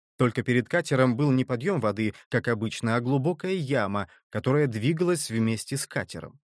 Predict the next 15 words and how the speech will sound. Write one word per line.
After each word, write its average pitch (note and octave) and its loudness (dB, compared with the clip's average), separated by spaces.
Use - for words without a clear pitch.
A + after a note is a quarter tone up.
А A2+ 0
вот E3+ 0
ещё F#3+ -2
одна A#2+ 2
совершенно E3 0
потрясающая D3+ -2
история, A2 2
записанная C3 0
геологом C#3 2
Сергеем B2+ 0
Моисеенко B2+ 0
из C#3 2
архива D#3 0
комиссии D3 -2
«Феномен». G#2 -2